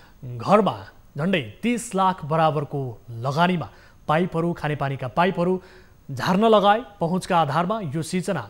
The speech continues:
सिँचाइ योजना आफ्नो पक्षमा पारे, तर ती, अ, व्यक्तिले भने यति बेला, अ, अझैसम्म पनि यो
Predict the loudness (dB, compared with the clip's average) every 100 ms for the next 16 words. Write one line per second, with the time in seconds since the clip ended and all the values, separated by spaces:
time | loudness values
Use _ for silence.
0 | -14 -10 -6 -2 0 0 -2 -2 -4 -4
1 | -4 -2 -2 0 0 0 -2 -4 -16 -12
2 | -4 -4 0 0 0 -4 -18 -20 -20 -20
3 | -6 0 2 2 0 0 0 2 2 2
4 | 0 -2 -4 -4 -2 0 -2 -4 -12 -20
5 | -20 -16 -6 -4 -4 -6 -16 -20 -20 -20
6 | _ -10 -4 0 0 -2 -4 -8 -6 -4
7 | -4